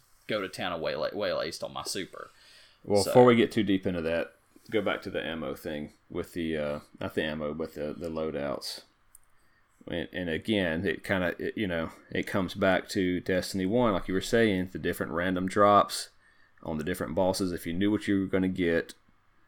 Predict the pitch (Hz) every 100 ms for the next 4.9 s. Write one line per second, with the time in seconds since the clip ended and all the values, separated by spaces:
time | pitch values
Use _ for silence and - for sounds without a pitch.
0 | _ _ _ 80 67 78 76 80 - 80
1 | 80 - 87 80 80 76 - 87 82 -
2 | 71 90 - 82 78 - - 92 73 71
3 | - - - - - - - - - _
4 | - 80 78 78 - - 101 98